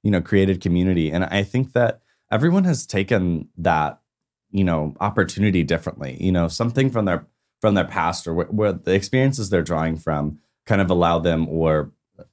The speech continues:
create an opportunity for them to explore the city in a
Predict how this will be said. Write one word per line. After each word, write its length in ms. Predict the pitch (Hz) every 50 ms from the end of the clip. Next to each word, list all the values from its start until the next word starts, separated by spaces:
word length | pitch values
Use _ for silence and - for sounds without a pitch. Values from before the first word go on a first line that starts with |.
| _ _ _ - 92 90
create 280 | - - 104 95 98 90
an 80 | 90 87
opportunity 420 | 80 80 87 85 - - 90 85
for 100 | 80 87
them 220 | 80 78 80 78 78
to 180 | - - 85
explore 340 | 76 71 - - - 87 87
the 120 | 78 78 78
city 380 | - - 85 76 80 80 78 - -
in 120 | 85 85 82
a 140 | 78 71